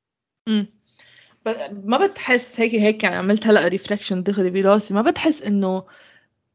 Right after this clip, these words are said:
كمان ش-، واحدة من المشاكل، مع إنه مثل عم تقول أنت، في كتير عدد بالجامعات، يعني، إن كان يو اس جي، إن كان اي يو اس تي، حتى بعرف ال اي يو جبال و-،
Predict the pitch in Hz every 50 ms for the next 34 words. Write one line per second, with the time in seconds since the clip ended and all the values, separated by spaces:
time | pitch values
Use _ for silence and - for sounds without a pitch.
0 | _ _ _ _ _ _ _ _ - 233 226 226 247 262 262 - - - - -
1 | - - 226 262 294 - 262 285 233 220 202 196 202 196 196 - 233 240 233 -
2 | 214 185 185 185 180 - 240 262 240 220 220 220 - 202 185 190 190 233 226 -
3 | 214 214 214 190 - - - - - 220 220 202 202 214 208 196 175 170 175 180
4 | 170 175 185 185 180 180 190 190 185 185 185 - - - - - - - - 185
5 | - - 190 190 190 180 185 190 175 175 208 214 196 190 - 196 180 180 180 190
6 | 180 170 175 - - - 202 202 196 - - 208 - 208 185 185 196 202 196 -
7 | 190 190 180 185 190 202 202 190 - 175 170 185 196 196 190 175 165 - - -
8 | -